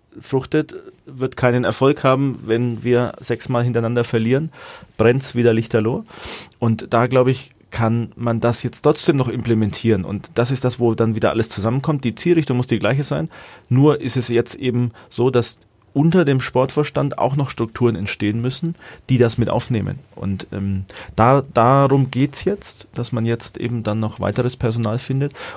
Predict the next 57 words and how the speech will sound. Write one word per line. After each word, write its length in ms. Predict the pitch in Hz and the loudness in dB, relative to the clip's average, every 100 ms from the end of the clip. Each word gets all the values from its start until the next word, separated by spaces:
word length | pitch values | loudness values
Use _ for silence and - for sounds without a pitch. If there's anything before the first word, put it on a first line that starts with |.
| - | 0
Und 220 | 120 113 | 0 2
diese 200 | 127 127 | 2 4
Ergänzung, 560 | 117 127 131 - 175 135 | 4 4 4 4 4 4
was 100 | 120 | 4
Dieter 220 | 123 123 | 4 4
Hecking 220 | 117 123 | 4 2
einfach 180 | 104 110 | 2 4
noch 80 | 104 | 4
nicht 240 | 95 - | 4 2
haben 240 | 98 147 151 | 0 0 -2
kann, 240 | 151 160 | -2 -2
er 160 | - - | -2 -4
ist 160 | - | 0
logischerweise 580 | 110 110 110 95 104 110 | 0 2 2 2 2 2
noch 160 | 101 - | -2 0
kein 180 | 117 | -2
Sportvorstand 760 | 98 110 - 131 - 123 131 - - - - | -2 -4 -2 -2 -2 0 -2 -4 -6 -6 0
gewesen, 480 | 117 104 123 151 170 - - - - | 4 4 4 2 -2 -6 -18 -18 -16
dass 480 | - 120 113 - - - 73 82 80 - - | -2 2 2 -2 -10 -10 -10 -10 -12 -8 -2
das 220 | 110 120 | 0 0
jetzt 160 | 110 | 0
noch 80 | 107 | 2
mit 100 | 104 | 2
eingebracht 500 | 98 127 110 107 - | 2 2 2 0 -2
wird 100 | 98 | -4
in 60 | 95 | -2
den 100 | 95 | -4
Verein. 260 | - 95 92 | -4 -2 0
Und 140 | 92 | 2
darum 200 | 104 110 | 4 4
wird's 180 | 110 - | 0 -2
jetzt 140 | - | -2
die 60 | 104 | 0
nächsten 300 | 104 - 101 | 0 0 0
Wochen 220 | 110 135 | 0 0
gehen. 260 | 120 139 131 | 0 0 0
Und 180 | 101 | 0
da 140 | 95 95 | 0 0
werden 160 | 92 | 0
auch 220 | - - 101 | -2 -6 -2
wieder 120 | 98 | 0
der 120 | 85 | 0
Aufsichtsrat 440 | 98 - - 107 | -2 -4 -2 0
in 60 | 110 | 0
gewisser 320 | 98 104 104 | -2 -2 0
Weise 180 | 101 110 | 0 0
gefordert 400 | 101 101 104 110 | -2 2 4 4
sein, 160 | 110 98 | 2 0
sich 180 | 98 | -2
da 120 | - 90 | -2 -2
auch 160 | 104 | 0
mit 100 | 113 | -2
einzubringen 540 | - 110 120 113 123 110 | -2 -2 -2 0 0 2
und 120 | 101 | 2
natürlich 380 | 101 92 101 107 | 2 2 -2 0
Dieter 220 | 101 98 | 0 2
Hecking. 300 | 92 123 | 0 0